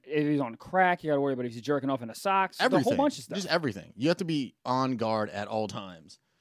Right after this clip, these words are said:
Speaker 2: You're, if you're,
Speaker 1: Dude.
Speaker 2: do you know what's crazy? You're being a parent is just being, like, a mall security guard at all given times.
Speaker 1: Yeah.
Speaker 2: Like, "What are you doing? What are you, why, why are you running? Stop. Don't be, don't take that."
Speaker 1: It's, it's a lifeguard. It's a
Speaker 2: Yeah.
Speaker 1: lifeguard to me.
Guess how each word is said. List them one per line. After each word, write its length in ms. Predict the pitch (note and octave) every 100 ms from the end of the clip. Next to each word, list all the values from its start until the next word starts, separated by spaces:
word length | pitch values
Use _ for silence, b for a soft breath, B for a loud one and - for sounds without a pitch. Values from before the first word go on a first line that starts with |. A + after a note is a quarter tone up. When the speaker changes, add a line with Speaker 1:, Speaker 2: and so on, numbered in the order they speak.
| _
Speaker 2:
You're, 180 | - C4 - -
if 220 | E3+ -
you're, 260 | G#3 F#4+ F4+
Speaker 1:
Dude. 300 | B2+ A#2 -
Speaker 2:
do 60 |
you 60 | F#3
know 40 | F#4
what's 120 | -
crazy? 320 | D#4 D4 A#3
You're 140 | A#2 E3
being 180 | E3+ C4+
a 40 |
parent 240 | B2 G3 D3
is 80 | C3+
just 140 | C3+
being, 140 | D3 D3
like, 80 | B2
a 60 |
mall 240 | A2 D#3 D#3
security 340 | - D3 B2
guard 180 | F#2+ E2+
at 60 |
all 140 | A2 C3
given 220 | A#2+ A2
times. 360 | A2 G2 F2+ - -
Speaker 1:
Yeah. 140 | A#3+
Speaker 2:
Like, 80 | A#3
"What 80 | D4+
are 20 |
you 60 | E4
doing? 180 | C4
What 100 | E3
are 20 | C4+
you, 60 |
why, 200 | G#3+ A#3+ C4
why 200 | G#3 C4+
are 40 |
you 100 | D4+
running? 280 | C4+ G#3 A2+
Stop. 300 | - C4+ F#3 B2
Don't 180 | B2+ B3
be, 160 | B3+ G3+ C3+
don't 220 | A3+ C#4+
take 220 | B3+ A#3
that." 180 | - F#3+
Speaker 1:
It's, 160 | A#3+ B3
it's 160 | B3
a 40 | A3
lifeguard. 400 | A#3 G3 D3 G#2+ _
It's 100 | F3
a 40 |
Speaker 2:
Yeah. 60 | G#3
Speaker 1:
lifeguard 260 | G3 F3
to 40 | C#3
me. 160 | A#2+